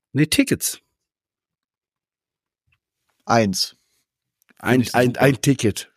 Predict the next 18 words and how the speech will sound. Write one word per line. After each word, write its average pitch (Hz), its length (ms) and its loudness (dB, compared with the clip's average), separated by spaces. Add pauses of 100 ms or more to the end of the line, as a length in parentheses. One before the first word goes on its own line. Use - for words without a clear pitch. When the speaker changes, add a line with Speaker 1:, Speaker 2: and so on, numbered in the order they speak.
Speaker 1:
ein 104 220 -2
Ticket. 87 360 -10 (1400)
Also, 117 240 -2
<laughs> - 160 -2
ah, - 40 2
nee, 170 180 2 (600)
okay, 135 320 2
alles 101 280 -4
klar. 95 200 -2
So 123 200 -2
le-, 117 240 0
Lost 131 440 0
Moment 151 520 0
hoch 139 220 -2
zehn 160 600 0
einfach 120 560 -4
von 101 200 -2
mir. 107 340 -2